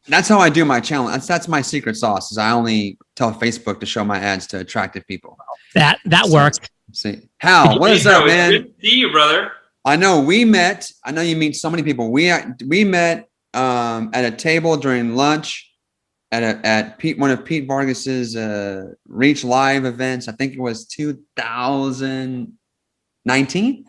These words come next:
Speaker 3: Yeah, yeah.
Speaker 1: So we, we connected there.
Speaker 3: That sounds about right.
Speaker 1: When, um,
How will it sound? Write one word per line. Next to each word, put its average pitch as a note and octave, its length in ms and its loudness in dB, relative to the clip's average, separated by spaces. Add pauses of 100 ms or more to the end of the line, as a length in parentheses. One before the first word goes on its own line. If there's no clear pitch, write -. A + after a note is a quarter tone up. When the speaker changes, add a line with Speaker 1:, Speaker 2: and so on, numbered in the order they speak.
(600)
Speaker 3:
Yeah, G#2+ 280 -6 (440)
yeah. A2 160 -4
Speaker 1:
So C3 140 2
we, C#3 100 2 (180)
we C#3+ 120 0
connected D#3 560 -2
there. C#3 340 -2
Speaker 3:
That B2+ 180 -8
sounds C#3+ 240 -6
about G#2+ 220 -8
right. G#2 220 -6 (380)
Speaker 1:
When, C3+ 420 2
um, G#2+ 720 -2